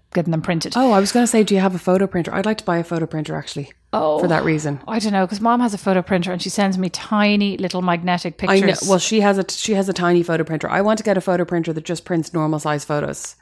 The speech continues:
Speaker 2: And they're actually not that expensive. And I feel like it would probably be a semi-decent investment 'cause I would like to have photos printed out. But then maybe when I'm Mom and Dad's age and I'm, like, going to visit my kids and bringing them bundles of photos, I'll regret it.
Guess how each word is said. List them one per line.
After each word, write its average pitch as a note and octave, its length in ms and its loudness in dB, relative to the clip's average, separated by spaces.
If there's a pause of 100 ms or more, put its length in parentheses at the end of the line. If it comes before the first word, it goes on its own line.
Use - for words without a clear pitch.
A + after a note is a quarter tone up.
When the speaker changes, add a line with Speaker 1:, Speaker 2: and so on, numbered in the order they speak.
(140)
Speaker 2:
And F#3+ 140 2
they're G3+ 100 4
actually C#4+ 280 2
not A3 180 4
that G3 140 2
expensive. F#3 580 0
And E3 100 -4
I E3 60 0
feel F#3+ 200 0
like E3+ 200 0
it - 20 -4
would D#3 120 -8
probably G#3 240 2
be F3 300 2
a E3 140 -10 (120)
semi-decent F3 580 2
investment D#3 400 -2
'cause - 100 -6
I E3 60 0
would E3+ 100 0
like F3+ 220 2
to F3 80 -10
have D#3+ 180 -2
photos D3+ 220 -2
printed E3 260 -2
out. D#3+ 160 -2 (320)
But - 120 -14
then C#4+ 220 2
maybe C4+ 260 4
when A3+ 120 2
I'm G#3+ 80 2
Mom G3+ 140 2
and F#3+ 80 2
Dad's F#3+ 220 0
age F3 200 0
and E3 140 -4
I'm, F3 120 2
like, D#3+ 240 -2 (120)
going E3+ 180 2
to E3 60 -4
visit E3 180 -2
my D#3 140 -4
kids E3+ 220 0
and D#3 100 -2
bringing D#3+ 240 2
them D3+ 100 0
bundles D#3 340 -2
of C#3 60 -10
photos, D3 300 -4
I'll C3+ 80 -4
regret C#3 280 -6
it. - 160 -8